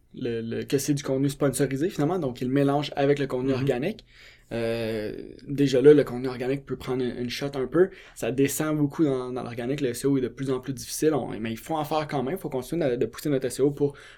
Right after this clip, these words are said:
Speaker 1: monter dans le moteur de recherche. Par contre, Google veut plus se positionner nécessairement en tant que moteur de recherche. Il, il veut être un moteur de réponse plutôt. Donc, pourquoi pas la personne... Pourquoi tu rentres dans Google ? C'est que t'écris une question.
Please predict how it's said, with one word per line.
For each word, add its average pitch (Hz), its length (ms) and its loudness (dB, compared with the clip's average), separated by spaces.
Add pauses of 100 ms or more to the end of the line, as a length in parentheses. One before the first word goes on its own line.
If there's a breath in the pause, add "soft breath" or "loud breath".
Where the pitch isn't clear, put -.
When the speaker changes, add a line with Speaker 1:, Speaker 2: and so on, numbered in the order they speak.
(100)
Speaker 1:
monter 143 240 2
dans 151 100 0
le 131 60 2
moteur 123 260 -4
de 120 80 2
recherche. 117 540 0 (540 soft breath)
Par 151 240 4
contre, 196 400 0 (100)
Google 160 520 6 (260)
veut 127 240 -6
plus 202 140 -2
se 196 40 -6
positionner 135 460 -2
nécessairement 131 400 -4
en 135 80 -8
tant 135 100 -10
que 127 120 -8
moteur 117 500 -6
de 113 80 -6
recherche. 113 500 -8 (460 soft breath)
Il, 127 180 -2 (100)
il 143 80 4
veut 143 120 8
être - 180 2 (120)
un 135 100 2
moteur 139 340 4
de 160 60 8
réponse 143 480 0
plutôt. 143 280 -10 (380 soft breath)
Donc, 123 300 -2 (100)
pourquoi 196 400 2
pas 226 260 10
la 131 120 2
personne... 208 460 -4 (440)
Pourquoi 196 220 -2
tu - 160 -6
rentres 143 160 2
dans 139 100 2
Google ? 139 300 -2
C'est - 160 -6
que - 40 -12
t'écris 143 220 -2
une 151 80 4
question. 156 360 -4